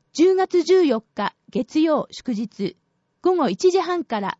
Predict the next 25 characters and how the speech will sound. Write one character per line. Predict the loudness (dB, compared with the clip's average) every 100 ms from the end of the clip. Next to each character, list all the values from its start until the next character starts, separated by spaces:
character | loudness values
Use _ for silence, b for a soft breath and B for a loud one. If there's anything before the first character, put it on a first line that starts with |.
| -8
芭 | -4
蕉 | 0 0
記 | 0
念 | -2 -2 -4
館 | -4 -4
で。 | -4 -8 _ _ _ _ _ _ _ _ _ _ _ _ _
注 | 2 4 6
意 | 4
事 | 2 -2
項、 | -2 -4 -6 -10 _ _ _ _ _ _ 2
類 | 6 6
句、 | 2 -6 -6 -8 _
類 | 0 2 2
想 | 0 -2
句、 | -4 -6 -8 -8 -2
二 | 0
重 | 2 2 2
投 | 0 -2 -2
稿。 | -4 -6 -6 -10 _ _ _ _ _ _ _ _ _ _ _ _ _
区 | -14 -2
会 | 0 0
報、 | -4 -4 -4 -6
結 | -8 -8 -4
社 | -6
誌、 | -6 -10